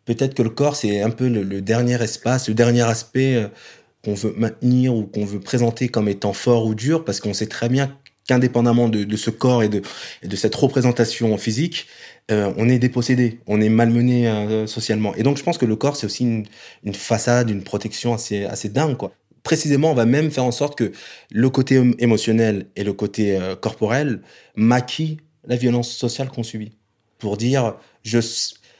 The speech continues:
je suis dominé, mais, euh, mais ça ne se verra pas. Il y a au moins là, cette dignité, euh, du corps. Ouais, ouais, ouais, je pense que, en tout cas, chez moi, ça a été très fort à ce niveau-là.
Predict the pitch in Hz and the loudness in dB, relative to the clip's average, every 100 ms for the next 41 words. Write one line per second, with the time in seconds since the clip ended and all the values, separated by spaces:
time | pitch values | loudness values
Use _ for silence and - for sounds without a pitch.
0 | _ 120 131 131 190 151 151 139 143 147 | _ -2 0 0 2 6 6 6 4 0
1 | 190 - _ _ _ _ _ _ - 117 | -4 -12 _ _ _ _ _ _ 0 4
2 | 135 147 139 113 101 95 - _ _ _ | 6 6 4 4 2 -2 -8 _ _ _
3 | _ _ _ _ _ _ _ _ _ _ | _ _ _ _ _ _ _ _ _ _
4 | _ _ - 127 131 135 120 127 123 110 | _ _ 0 2 2 0 0 2 2 2
5 | 110 101 - _ _ _ 113 117 117 127 | 0 -4 -10 _ _ _ 0 2 4 2
6 | 120 - 110 110 123 117 117 117 110 107 | 0 -2 -4 0 0 0 -2 -2 -2 -4
7 | 101 - _ _ 107 117 113 101 98 - | -8 -18 _ _ -10 -4 -2 -4 -6 -12
8 | - 131 113 - _ 127 123 113 - 120 | -4 -2 -2 -8 _ -2 0 -2 -2 -4
9 | - 101 95 - - 135 - 117 123 110 | -4 -6 -6 -14 -4 -2 2 2 0 -2
10 | - 107 110 - 107 104 - 104 101 | -6 -6 -6 -4 -6 -6 -10 -12 -12